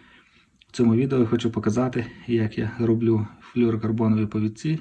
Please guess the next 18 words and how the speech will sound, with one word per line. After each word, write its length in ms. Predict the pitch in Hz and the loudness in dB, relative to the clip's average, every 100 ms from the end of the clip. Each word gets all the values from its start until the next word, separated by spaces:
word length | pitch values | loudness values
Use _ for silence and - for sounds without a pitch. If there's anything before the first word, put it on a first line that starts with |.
| - | -2
для 180 | 110 110 | -2 0
ловлі 260 | 113 120 | 0 0
щуки. 460 | 113 - - 113 - _ _ _ _ _ _ _ _ _ - | -4 -6 -8 -8 -18 _ _ _ _ _ _ _ _ _ -4
Флюрик 340 | 139 131 120 | 0 2 2
в 40 | 123 | 4
мене 440 | 117 110 107 - _ _ - - - | 6 4 0 -6 _ _ -20 -20 -10
китайський, 680 | - 123 139 135 127 131 127 - - - | -4 -2 0 0 -2 -4 -6 -10 -10 -4
купив 460 | 113 120 117 110 - - 113 | 0 4 4 4 -2 -6 -2
бабіну. 600 | 110 107 120 131 131 123 - _ _ _ _ _ _ _ | 0 2 2 2 0 -4 -10 _ _ _ _ _ _ _
І 160 | 127 123 | -2 0
ось 220 | 113 - - | 0 -6 -14
собі 440 | - 117 120 113 - | -8 -2 0 0 -2
відрізаю 760 | 117 110 113 113 117 113 107 107 - _ - - - _ _ _ - | 0 2 4 2 4 2 0 -2 -10 _ -20 -20 -20 _ _ _ 0
по 260 | 117 113 - - - - | 2 2 -2 -14 -14 0
тридцять-сорок 680 | 123 113 117 - 120 117 | 2 2 0 0 2 2
сантиметрів 640 | - 113 113 113 110 113 98 - _ _ _ - - - | 0 0 4 4 4 0 -6 -12 _ _ _ -20 -12 -2
флюра. 440 | 131 151 180 180 - _ - - - _ _ _ _ _ _ _ _ _ _ _ _ _ - - | 2 4 2 0 -14 _ -20 -20 -20 _ _ _ _ _ _ _ _ _ _ _ _ _ -4 6
Потрібен 560 | 131 117 110 104 101 | 8 10 8 6 0